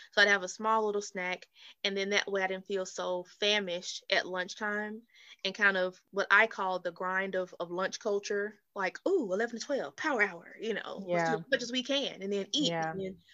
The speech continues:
Speaker 1: plan four PowerPoints and all this kind of stuff."
Speaker 2: Mm-hmm.
Speaker 1: So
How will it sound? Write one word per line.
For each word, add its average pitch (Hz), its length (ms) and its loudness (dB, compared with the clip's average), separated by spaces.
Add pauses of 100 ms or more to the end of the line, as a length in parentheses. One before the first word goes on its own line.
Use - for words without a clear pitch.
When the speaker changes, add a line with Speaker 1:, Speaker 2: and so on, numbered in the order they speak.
(160)
Speaker 1:
plan 240 240 4
four 262 180 2
PowerPoints 226 600 0
and 170 160 -10
all 214 100 0
this 214 120 -8
kind 170 140 -6
of 165 60 -12
stuff." - 280 -8
Speaker 2:
Mm-hmm. 175 600 2
Speaker 1:
So 202 320 6